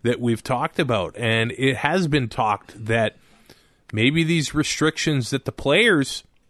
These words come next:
have to undergo and follow right now could be loosened, but that is probably still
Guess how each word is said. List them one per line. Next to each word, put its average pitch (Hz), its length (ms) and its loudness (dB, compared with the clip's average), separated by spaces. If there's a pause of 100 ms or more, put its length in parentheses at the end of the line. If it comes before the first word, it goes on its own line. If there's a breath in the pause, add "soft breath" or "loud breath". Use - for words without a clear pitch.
(480)
have 127 360 -2
to 113 480 0
undergo 117 680 2
and 104 160 -4
follow 117 600 0
right 110 240 0
now 117 180 0
could 151 320 0
be 127 100 0
loosened, 117 520 0
but 107 120 -2
that 156 360 2
is 123 160 0
probably 123 580 0
still 151 720 -2